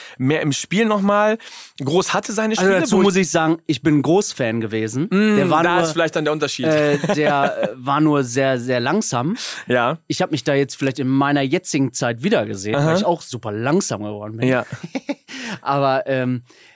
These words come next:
Speaker 2: ich denk immer so ein bisschen so, boah, äh, Metscher und Bellingham, die sind so super krass athletisch.
Speaker 1: Mhm.
Speaker 2: Ähm, Bellingham auch die zwanziger McFit-Karte so weggedrückt.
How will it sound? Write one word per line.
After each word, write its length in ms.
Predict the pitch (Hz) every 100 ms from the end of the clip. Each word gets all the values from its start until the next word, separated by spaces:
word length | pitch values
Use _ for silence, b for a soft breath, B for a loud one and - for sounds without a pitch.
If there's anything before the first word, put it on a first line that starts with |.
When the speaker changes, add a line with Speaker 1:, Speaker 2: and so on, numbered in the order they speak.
| _
Speaker 2:
ich 160 | - -
denk 400 | - 165 190 254
immer 180 | 254 247
so 100 | 240
ein 80 | 226
bisschen 320 | 254 262 220
so, 100 | 220
boah, 420 | 185 220 214 196 - b b b _ _
äh, 240 | 175 170 165
Metscher 460 | 170 220 - 220
und 160 | 202 180
Bellingham, 340 | 190 208 202
die 100 | 190
sind 220 | 175 190 160
so 220 | 202 202
super 600 | 131 127 220 247 175 151
krass 320 | - 147 -
athletisch. 640 | 127 131 123 123 170 131
Speaker 1:
Mhm. 180 | 135 185 B -
Speaker 2:
Ähm, 480 | 156 147 143 147 147
Bellingham 560 | 147 139 156 175 156 156
auch 160 | 185
die 360 | - 156 139 139
zwanziger 680 | - 147 156 - 151 147 139
McFit-Karte 1000 | 143 147 147 143 - 196 - 151 143 143
so 220 | 156 143
weggedrückt. 600 | 190 151 113 156 -